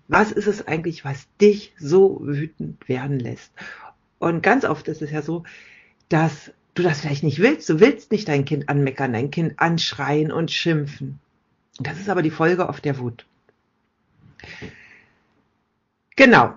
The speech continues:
Und ich gebe mal eine Geschichte, ja, die, äh, vielleicht klar macht, was im Grunde in dir vor sich geht. Stell dir mal vor,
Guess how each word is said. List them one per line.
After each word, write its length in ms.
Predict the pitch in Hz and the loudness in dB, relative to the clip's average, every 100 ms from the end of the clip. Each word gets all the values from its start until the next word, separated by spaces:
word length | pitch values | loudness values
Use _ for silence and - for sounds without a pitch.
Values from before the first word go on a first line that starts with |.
| _ | _
Und 720 | 208 208 247 262 254 240 - _ _ _ _ _ _ _ - | 10 12 12 10 8 4 0 _ _ _ _ _ _ _ 4
ich 280 | 214 214 | 4 4
gebe 260 | - 214 208 | 2 2 2
mal 440 | 190 185 185 190 - _ | -2 0 -2 -2 -6 _
eine 560 | - 135 147 151 151 | 0 4 4 2 0
Geschichte, 520 | 147 143 131 113 113 - _ _ _ _ - | -2 -4 -6 -8 -14 -18 _ _ _ _ -10
ja, 300 | 123 180 165 _ - | -8 -8 -12 _ -8
die, 220 | 156 165 165 | 2 4 4
äh, 160 | 143 - _ _ - 151 147 - | 2 -6 _ _ -8 -6 -6 2
vielleicht 320 | 196 190 - | 2 2 2
klar 240 | 180 202 | 4 4
macht, 280 | 220 208 - | 2 -2 -4
was 440 | 160 180 - - _ _ _ 180 | -2 -2 -8 -20 _ _ _ -6
im 120 | 170 | -6
Grunde 460 | 156 - 185 208 220 | -6 2 4 6 2
in 340 | - 180 202 | 4 4 4
dir 180 | 190 180 | 2 2
vor 260 | 143 127 | -4 -6
sich 220 | 113 113 - | -8 -16 -18
geht. 220 | - - - - - - | -20 -20 -20 -20 -20 0
Stell 160 | 226 | 2
dir 100 | 294 | 4
mal 80 | 285 | 2
vor, 400 | - 190 202 220 | 0 2 2 2